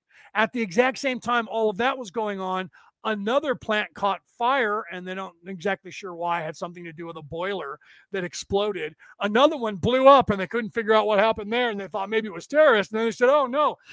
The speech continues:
it was the heating unit on the inside, another weird thing, another boiler." So four, five plants in one day in four, five different states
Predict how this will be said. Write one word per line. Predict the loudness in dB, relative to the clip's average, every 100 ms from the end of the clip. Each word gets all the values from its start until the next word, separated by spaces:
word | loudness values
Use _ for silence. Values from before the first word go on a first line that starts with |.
| -20 -8
it | -4
was | -2
the | 2 6
heating | 8 8 4 0
unit | -4 0
on | 0 2
the | 0
inside, | 0 8 10 10
another | 6 2 0
weird | 0 -2 -2 2
thing, | 4 4 2
another | -4 -4
boiler." | -2 -2 -4 -6 -12 _ _ _ _ _ _
So | -8 -4 -4 -6 _ _ _
four, | 2 2 2 -4
five | -4 -2 -2 -4
plants | -4 -2 -4 -6 -12 -20 _ _
in | -10 -10 -4
one | -2 -2 2
day | 4 6 2 -8 -18 _ _ _
in | -4 -4
four, | -6 0 2 2
five | -2 -2 -2 -6
different | -6 -6 -6
states | -8 -2 0 0 -6 -14